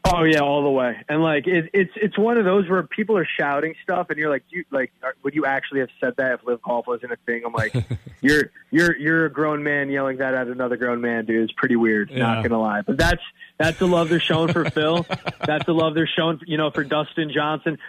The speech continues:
Speaker 1: You know, Bryson DeChambeau, he's not getting much. Hey, by the way, something I noticed, you know, obviously Bryson DeChambeau is a guy that drinks protein shakes and
Speaker 2: Oh,
Speaker 1: all
Speaker 2: yeah.
Speaker 1: that.
Speaker 2: Oh, yeah.
Speaker 1: Yeah, yeah. If you put him, Jon Rahm, and Brooks Koepka in the same trio.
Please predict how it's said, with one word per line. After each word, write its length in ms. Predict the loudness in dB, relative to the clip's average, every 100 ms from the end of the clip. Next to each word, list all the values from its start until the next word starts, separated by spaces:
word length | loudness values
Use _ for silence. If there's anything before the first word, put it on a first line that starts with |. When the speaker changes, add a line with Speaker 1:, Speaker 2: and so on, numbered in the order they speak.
| -4
Speaker 1:
You 120 | 0
know, 160 | 2 2
Bryson 340 | 0 0 -2
DeChambeau, 480 | -2 -2 0 0 0
he's 80 | 0
not 220 | -2 -2
getting 160 | -2 -2
much. 160 | -4 -6 -14 0
Hey, 220 | 4 4 2 -10 -16 _
by 200 | -2 2
the 60 | 2
way, 200 | 2 2 -2
something 240 | -2 0
I 80 | 0
noticed, 380 | 2 0 0 -4
you 80 | -2
know, 60 | 0
obviously 260 | 0 -2
Bryson 340 | 0 0 0 -4
DeChambeau 420 | -2 -2 0 -2
is 40 |
a 40 | -2
guy 140 | -4
that 140 | -4
drinks 220 | -6 -8 -10
protein 420 | -2 -2 -2 -4 -2
shakes 300 | 0 2 0
and 100 | 0
Speaker 2:
Oh, 40 |
Speaker 1:
all 60 | 2
Speaker 2:
yeah. 40 |
Speaker 1:
that. 220 | 2 0 -2
Speaker 2:
Oh, 100 | -6
yeah. 120 | -6 -10 _ _ _ _
Speaker 1:
Yeah, 240 | 2 2 4
yeah. 280 | 4 4 2
If 140 | -2 0
you 160 | -2
put 320 | 2 2 2 2
him, 340 | 2 2 0
Jon 260 | 0 0 0
Rahm, 300 | 0 2 0
and 120 | 0
Brooks 220 | -2 -2 -4
Koepka 460 | -4 -2 -2 -4 -6 _ _ _ _ _
in 140 | 0 0
the 100 | -2 0
same 340 | 2 4 2 0
trio. 420 | 2 4 2 0